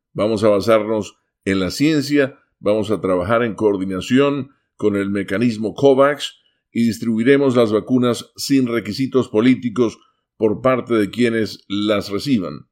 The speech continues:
dijo Blinken en respuesta a la solicitud que hizo el presidente Alvarado, cuyo gobierno envió una carta desde abril solicitando a Estados Unidos una donación o un préstamo de vacunas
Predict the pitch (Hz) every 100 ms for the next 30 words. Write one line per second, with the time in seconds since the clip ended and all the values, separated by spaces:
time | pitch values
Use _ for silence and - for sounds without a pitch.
0 | _ - 104 113 101 117 92 113 110 -
1 | 104 104 95 131 127 - 120 - - _
2 | _ _ 104 107 104 113 98 104 165 -
3 | 123 127 120 110 104 104 117 107 117 104
4 | 110 120 120 113 - _ _ 135 135 135
5 | 127 151 151 110 123 127 _ _ - 104
6 | 98 131 131 120 - 127 - 123 117 -
7 | 95 98 101 98 98 131 139 160 208 _
8 | _ - 101 104 98 95 123 117 101 120
9 | 117 110 117 113 123 143 131 113 117 113
10 | 107 101 - 120 120 117 - 92 107 123
11 | - 135 127 123 110 101 95 92 147 127
12 | 123 -